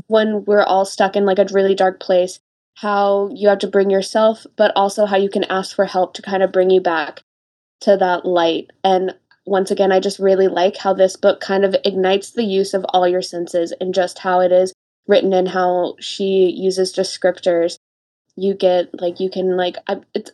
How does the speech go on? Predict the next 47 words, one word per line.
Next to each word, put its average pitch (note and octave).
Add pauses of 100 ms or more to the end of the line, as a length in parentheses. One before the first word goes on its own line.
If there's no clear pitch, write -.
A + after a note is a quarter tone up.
(100)
weird A#3+
to D4+
say C#4
you B3+
can A#3+
almost, G3+
like, G3
hear F#3+
the A3
book, A3+
but, F#3+
like, F#3
when F#3+
I F#3
was F#3
reading F#3
it F3+
in F#3
my F3
head, E3+
like, F#3
I F3+
could F3+
just, F3
like, F3
hear F#3
these E3+
two E3+
characters. -
So -
I F#3
really F#3+
liked F3
how F3
those F3
senses E3+
were F3
ignited, F3
and G#3
that F#3
is F#3+
why F3+
I F#3+
chose F#3
Greek F#3+
Lessons C#4+
by F#3